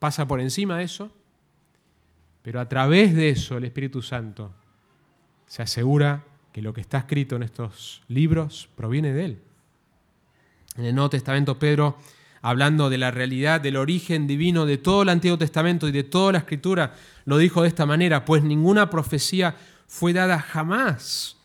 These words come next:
por un acto de voluntad humana", y profecía se refiere no solamente a la profecía oral, sino a lo que estaba escrito,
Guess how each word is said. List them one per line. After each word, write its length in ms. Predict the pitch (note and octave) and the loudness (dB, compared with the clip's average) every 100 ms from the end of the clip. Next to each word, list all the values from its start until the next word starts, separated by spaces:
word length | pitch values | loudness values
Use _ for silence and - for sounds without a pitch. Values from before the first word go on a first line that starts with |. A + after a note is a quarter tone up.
| _ _ _ _ | _ _ _ _
por 140 | D3+ | -2
un 100 | D#3 | 2
acto 220 | F#3 F#3 F3 | 2 2 0
de 60 | |
voluntad 440 | D3+ D3 D3+ F3+ E3 | 2 2 2 2 2
humana", 300 | G#3 G#3+ C#3+ | 2 2 2
y 60 | |
profecía 460 | C3+ B2 C3+ F3+ E3+ | -2 -6 -6 -4 -4
se 120 | D3 | -6
refiere 480 | C#3 C3+ E3 E3+ E3 - - | -10 -8 -6 -6 -8 -16 -12
no 80 | |
solamente 460 | D3+ E3 D#3+ E3+ E3 | -8 -4 -2 -2 -4
a 40 | |
la 100 | D3 | -4
profecía 420 | C3+ B2 C3 D#3 D3 | -6 -10 -8 -6 -4
oral, 340 | E3 F#3 F#3+ | -2 0 -2
sino 220 | - C#3+ | -6 -6
a 40 | C3+ | -8
lo 120 | B2+ | -8
que 60 | |
estaba 280 | B2+ E3 D#3+ | -8 -4 -4
escrito, 720 | B2+ - F3 G#3 G#3 A#2 F#2+ | -6 -4 0 0 -2 -12 -14